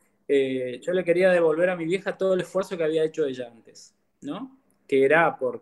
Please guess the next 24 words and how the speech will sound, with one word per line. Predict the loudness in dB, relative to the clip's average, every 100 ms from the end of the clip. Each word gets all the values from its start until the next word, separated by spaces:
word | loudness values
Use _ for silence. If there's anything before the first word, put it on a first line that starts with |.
| _ -10
por | -10
criarnos. | -6 -2 0 0 -2 -10 -12 -16 _ _ _ _ _ _ _ -4
Eh, | 0 0 0 -2
mi | 0
vieja | 0 2 2 2 0 0 -2 -4
es | -6
una | -10
mina | -10 -10 -10 -12 -14 -18 -20 -20
muy | -10 0 2 4
luchadora, | 2 4 8 8 6 2
hoy | -2
tiene | -4 -8 -6
setenta | -10 -12 -14 -14 -10 -12
y | -12
siete, | -8 -4 -2 0 0 -2 -4
setenta | -6 -8 -8 -6 -4
y | -6
ocho | -4 -4
años, | -2 -4 -8 -20 -20 -20 -20 -20
una | -20
joya, | -4 -2 0 -2 -4
anda, | -8 -10 -12 -14 -16
anda | -4 0
bárbaro. | 2 4 4 0